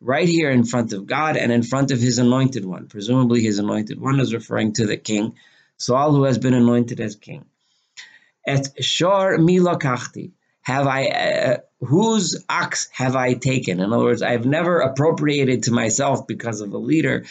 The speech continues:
I was the leader, someone's property, someone's ox. Mi,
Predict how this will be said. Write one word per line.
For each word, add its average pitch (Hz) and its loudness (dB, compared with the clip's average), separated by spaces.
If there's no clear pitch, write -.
I - -2
was 107 2
the 113 -2
leader, 139 2
someone's 143 2
property, 135 2
someone's 123 4
ox. 92 -2
Mi, 117 -2